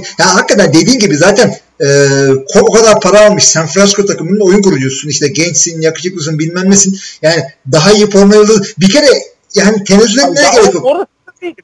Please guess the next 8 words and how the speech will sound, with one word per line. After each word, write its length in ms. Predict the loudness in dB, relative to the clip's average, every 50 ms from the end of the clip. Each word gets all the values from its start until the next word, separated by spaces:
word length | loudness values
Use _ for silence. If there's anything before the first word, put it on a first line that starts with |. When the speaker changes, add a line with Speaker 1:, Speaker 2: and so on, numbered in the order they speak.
| _ -14 -14
Speaker 2:
abi. 160 | -14 -12 -8 -6
Daha 200 | -4 -2 -2 -2
iyisini 440 | -4 -6 -8 -10 _ -18 -14 -10
de 240 | -10 -10 -10 -10 -10
bulursun, 440 | -6 -6 -4 -6 -6 -8 -12 -12 -6
bulamazsın. 580 | -2 -2 -2 0 0 -2 -4 -6 -10 -14 -14 -16 _ _ _ _ _ _ _ _ _ _ _ _ -8
Umurumda 320 | -6 -6 -6 -4 -2 -2 -2
herkesin 520 | -2 -2 -2 -4 -6 -8 -10 -12 -12 -16